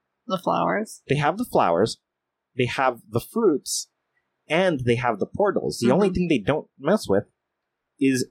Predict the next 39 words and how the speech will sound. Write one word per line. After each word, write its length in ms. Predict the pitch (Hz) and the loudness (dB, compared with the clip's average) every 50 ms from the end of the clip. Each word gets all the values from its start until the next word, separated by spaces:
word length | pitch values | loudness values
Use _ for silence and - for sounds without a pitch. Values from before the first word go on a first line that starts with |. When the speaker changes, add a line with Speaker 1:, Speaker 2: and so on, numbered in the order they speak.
| _ _ _ _ _ _ _ _ _ _ _ _ _ - | _ _ _ _ _ _ _ _ _ _ _ _ _ -2
Speaker 2:
adrenochrome, 760 | 135 135 117 123 170 262 311 277 - - - 110 98 92 92 104 | -2 0 2 2 0 2 2 0 0 0 0 0 0 0 2 2
which 200 | 135 156 - 170 | 0 2 2 2
is 100 | 147 143 | 0 0
essentially 560 | 147 - 220 233 262 302 - - 208 185 190 | 2 2 4 4 4 4 2 2 2 2 2
for 160 | 180 214 185 | 2 0 0
people 240 | - 214 202 214 196 | 0 0 2 2 2
who 120 | - 196 160 | 2 2 2
don't 220 | 151 180 190 170 170 | 2 0 0 0 -2
have 180 | 196 202 175 | -2 -2 0
the 140 | 160 185 208 | 2 4 4
other 180 | 226 240 208 147 | 4 4 4 0
stuff, 360 | - - 110 87 - - - _ _ _ _ _ _ _ _ _ _ _ - | 2 0 -2 -2 -2 -8 -20 _ _ _ _ _ _ _ _ _ _ _ -2
Speaker 1:
Mm-hmm. 160 | 233 214 202 156 | 2 4 4 4
Speaker 2:
which 120 | 165 175 | 4 4
is 120 | 180 151 - - | 2 2 2 0
a 40 | 151 | 0
lot 440 | 139 127 123 123 131 139 139 131 131 | -2 0 0 2 4 4 6 4 4
of 100 | 120 - | 2 2
people. 480 | 151 139 120 - 98 78 60 - _ _ _ _ _ _ _ _ _ _ _ _ _ _ | 2 2 2 2 0 -2 -4 -4 _ _ _ _ _ _ _ _ _ _ _ _ _ _
Speaker 1:
Yes. 440 | - 185 180 165 147 - 180 - - - | -8 -4 -4 -2 -2 -4 -6 -10 -6 0
Speaker 2:
And 160 | 165 165 170 | 0 0 2
because 460 | 131 139 - - - - 214 269 311 | 0 -2 -4 -4 -2 2 2 2 4
of 180 | - 175 120 104 95 - _ _ _ _ - | 4 2 2 0 -8 -16 _ _ _ _ 0
all 180 | - 156 165 170 | 4 4 6 6
these 180 | 170 170 165 | 4 2 2
civilizations 760 | - 190 160 160 151 135 123 110 127 139 151 - 180 143 123 127 | 2 2 2 4 4 4 4 4 2 2 4 2 2 2 2 0
that 100 | 123 - | 0 0
weren't 320 | 95 120 147 165 - - | 2 2 2 2 0 -2
favored 400 | - 143 135 120 101 113 95 95 | 0 2 2 4 2 0 -2 0
by 160 | 90 110 110 107 | -2 -2 0 0
the 100 | 95 104 | 0 0
sea 200 | - - 226 233 | 0 0 0 2
people, 440 | - - 110 - - 90 104 - _ _ _ _ | 2 0 0 0 0 -4 -4 -4 _ _ _ _
if 160 | - - 127 - | -2 -2 0 2
you 100 | 160 147 | 2 2
follow 380 | - 175 156 151 143 139 - 104 107 98 | 4 4 4 6 6 4 4 2 -4 0
their 420 | 87 139 170 180 226 240 233 226 | 2 2 2 2 2 2 2 2
lineages 800 | 190 151 135 156 165 165 156 135 117 104 90 - 104 98 92 - - - | 2 4 4 2 2 2 2 2 2 2 0 0 0 0 0 -2 -2 0
throughout 360 | 131 117 117 95 - - | 2 4 4 2 2 -4